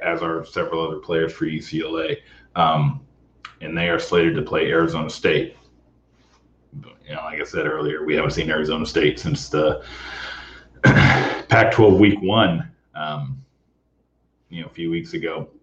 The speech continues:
when they, you know, darn near pulled a, an upset over U S C. Haven't seen them since. Um, hopefully we get to, 'cause Arizona State U C L A could be a really good game, um, given how much talent is on each roster and, and how,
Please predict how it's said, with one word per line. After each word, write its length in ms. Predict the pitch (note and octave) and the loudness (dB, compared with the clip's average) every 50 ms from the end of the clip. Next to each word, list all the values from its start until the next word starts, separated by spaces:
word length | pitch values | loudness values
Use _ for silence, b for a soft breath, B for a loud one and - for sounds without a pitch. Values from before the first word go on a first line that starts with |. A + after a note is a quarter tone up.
| _ _ - | _ _ -14
when 160 | E2+ D#2+ D#2+ | -12 -12 -10
they, 280 | E2 D#2 D#2 D2+ - _ _ - | -10 -10 -10 -12 -14 _ _ -14
you 120 | D2+ D#2 | -14 -12
know, 60 | D#2 D#2 | -12 -12
darn 340 | - - F2+ F2+ F2 F2 E2 | -10 -8 -6 -6 -6 -6 -6
near 260 | E2 E2 E2 D#2+ _ - | -8 -8 -10 -14 _ -10
pulled 220 | - E2+ E2 E2 | -6 -6 -6 -6
a, 220 | D#2 D#2 D#2+ D#2 - E2 | -8 -10 -12 -14 -14 -16
an 80 | D#2+ E2 | -16 -16
upset 260 | D#2+ D#2+ - E2+ E2 | -16 -16 -12 -12 -10
over 160 | D#2+ D#2+ D#2 | -10 -10 -12
U 220 | D#2 D#2+ D#2 D#2+ D#2+ | -16 -16 -14 -12 -12
S 120 | D#2+ - | -12 -8
C. 340 | - E2 E2 D#2+ D#2 D2 C#2+ C#2+ - | -6 -6 -6 -6 -6 -12 -14 -16 -16
Haven't 220 | E2 E2 D2+ D2 C#2+ | -16 -16 -14 -16 -16
seen 160 | - D2+ D#2 | -16 -16 -16
them 100 | D2+ D2 | -16 -16
since. 340 | - - C#2 - - _ _ b b b b b b b b _ | -18 -20 -20 -20 -20 _ _ b b b b b b b b _
Um, 260 | - - - - - - _ _ _ _ _ _ _ _ _ _ _ _ _ _ _ _ _ _ _ _ _ - | -16 -14 -14 -14 -16 -20 _ _ _ _ _ _ _ _ _ _ _ _ _ _ _ _ _ _ _ _ _ -12
hopefully 320 | - - F#2+ - - F#2+ F#2 | -8 -6 -6 -4 -4 -4 -4
we 120 | E2+ E2 | -4 -4
get 200 | F2 F#2+ F2 D#2 - | -4 -4 -4 -6 -8
to, 120 | D2 C2+ | -12 -12
'cause 280 | C#2 D2+ D2+ - - - - - | -10 -12 -14 -14 -16 -16 -10 -4
Arizona 360 | F2+ F#2+ F#2+ F#2 G2+ F#2+ F2 | -2 -2 -2 -2 -2 -4 -6
State 260 | - - G2+ F#2 E2 | -4 -2 0 0 0
U 100 | E2+ F2+ | 0 -4
C 160 | E2 - E2+ E2+ | -8 -8 -8 -6
L 80 | F2 | -6
A 80 | F2+ E2+ | -6 -6
could 140 | - E2+ E2 | -8 -8 -8
be 120 | E2 D#2+ | -8 -8
a 60 | D#2+ | -8
really 360 | D#2+ E2 F2 F2+ F2 F2 E2+ | -8 -8 -8 -6 -6 -6 -6
good 180 | E2 E2+ E2 - | -6 -8 -8 -8
game, 380 | F#2 F2 F2 F2 F2 E2 D#2+ b b b b b b b b _ - | -8 -6 -6 -4 -6 -6 -8 b b b b b b b b _ -10
um, 440 | E2 E2 D#2 D2+ D2 C2 C2 - - _ _ _ _ _ _ _ - | -6 -6 -4 -4 -6 -6 -10 -10 -14 _ _ _ _ _ _ _ -6
given 480 | E2+ F2+ E2+ E2+ E2+ E2 D#2+ D#2 D2+ - - | -4 -2 -2 -2 -2 -6 -8 -10 -12 -12 -12
how 160 | - E2+ F2 | -12 -10 -10
much 260 | E2 D2 - - _ | -10 -10 -14 -16 _
talent 480 | - - F2+ F2+ F2+ F2 F2 E2 - - | -10 -6 -4 -2 -2 -2 -4 -6 -10 -14
is 80 | D2+ E2 | -14 -12
on 240 | D#2+ D#2+ D#2 D#2 - | -10 -10 -10 -12 -12
each 240 | D2+ D2+ - - - | -12 -12 -12 -10 -8
roster 460 | E2 D#2+ D#2 D#2+ - - D#2 D#2+ D#2+ | -6 -6 -6 -8 -10 -8 -8 -8 -6
and, 220 | D#2 D#2 D#2 D#2 - b b b b b b - | -6 -8 -12 -14 -16 b b b b b b -14
and 120 | C2+ C#2+ | -12 -10
how, 400 | - E2 E2 E2+ D#2 D#2 D2+ - | -8 -6 -6 -4 -4 -6 -6 -8